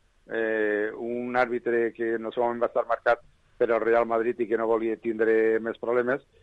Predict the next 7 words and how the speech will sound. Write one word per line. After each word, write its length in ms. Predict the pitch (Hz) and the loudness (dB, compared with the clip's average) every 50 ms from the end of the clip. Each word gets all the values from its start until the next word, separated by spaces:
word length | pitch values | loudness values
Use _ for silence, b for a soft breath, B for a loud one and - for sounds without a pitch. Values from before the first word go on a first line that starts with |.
| _ _ _ _ - | _ _ _ _ -6
i 100 | - 127 | -2 0
bueno, 220 | 110 107 98 92 | 0 0 0 -2
pues 180 | 92 - 95 - - - | -6 -12 -14 -14 -10 -6
que 540 | 98 95 95 98 95 95 95 95 101 104 98 | -4 -2 -2 0 0 -2 -2 -2 -4 -2 2
desgraciadament 680 | 113 117 117 110 113 113 104 - 131 120 120 127 127 131 | 4 4 6 6 6 4 4 6 4 4 4 4 2 0
aquesta 220 | 123 - 135 123 113 | 0 2 2 2 2
jugada, 460 | 123 117 120 123 123 120 120 - | 2 4 6 6 6 6 4 2